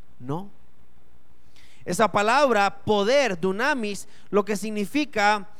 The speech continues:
es que la iglesia iba a recibir poder para poder actuar, poder para poder operar, para poder moverse.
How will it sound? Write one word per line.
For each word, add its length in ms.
es 440
que 100
la 80
iglesia 340
iba 160
a 20
recibir 600
poder 960
para 340
poder 480
actuar, 1120
poder 760
para 260
poder 460
operar, 1500
para 260
poder 340
moverse. 960